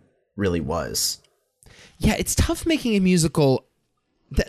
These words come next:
Speaker 2: I mean, that's part of the independent, the problem making it independently. I mean, obviously, like, y-, okay, well, f-, a couple things. N-, number one, I think we talked about this in a podcast recently. You can't fake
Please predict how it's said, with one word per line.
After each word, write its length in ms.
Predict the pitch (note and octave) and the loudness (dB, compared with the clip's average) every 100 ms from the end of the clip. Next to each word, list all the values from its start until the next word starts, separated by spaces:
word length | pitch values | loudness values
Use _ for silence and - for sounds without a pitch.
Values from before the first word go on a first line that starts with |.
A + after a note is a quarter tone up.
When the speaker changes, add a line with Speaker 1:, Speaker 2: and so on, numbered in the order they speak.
| - | 0
Speaker 2:
I 80 | G3 | 0
mean, 140 | G3 | 2
that's 180 | A3 - | 0 0
part 340 | - G3 A#3+ | 0 4 4
of 100 | F#3 | 4
the 140 | C3 B2 | 2 0
independent, 680 | A#2+ A#2 B2+ A#2 A2 G2+ - _ _ - | -2 -2 0 0 -2 -4 -12 _ _ -4
the 80 | A2+ | 2
problem 280 | D#3+ C#3+ B2 | 2 2 2
making 260 | A#2+ A2 | 0 -2
it 80 | G#2+ | -4
independently. 680 | G2+ F2+ A2 F#2 C#2 B1 - _ _ _ _ - | -4 -2 -2 -2 -6 -12 -18 _ _ _ _ 0
I 60 | |
mean, 80 | C#3+ | 0
obviously, 400 | D#3 E3 E3 B2+ C3+ | 2 2 2 2 2
like, 340 | A#2+ - - _ _ _ _ _ _ _ - | 0 -2 -16 _ _ _ _ _ _ _ -6
y-, 140 | - - | -6 -2
okay, 280 | F3 D3 - | 0 0 2
well, 340 | E3 D#3+ - - | 2 2 -2 -14
f-, 200 | B2 - | -12 -4
a 40 | |
couple 240 | E3 - | 0 0
things. 320 | A2+ - - - _ | -2 -6 -8 -14 _
N-, 160 | C#3 - | -2 0
number 220 | D#3 E3 | 0 2
one, 160 | F3 C#3 | 2 4
I 80 | B2+ | 4
think 120 | D3 | 2
we 60 | C#3+ | 2
talked 220 | B2+ A2+ | 2 2
about 100 | A2 | 2
this 140 | G2+ | 2
in 60 | G2 | 0
a 40 | |
podcast 440 | - F2+ F2 D2+ - | 0 -2 -2 -4 -4
recently. 460 | D2 - C#2 D3+ - _ _ | -6 -6 -6 -8 -8 _ _
You 100 | A#2 | -4
can't 280 | B2 D3+ - | 0 0 0
fake 380 | - B2 G2+ | 0 0 0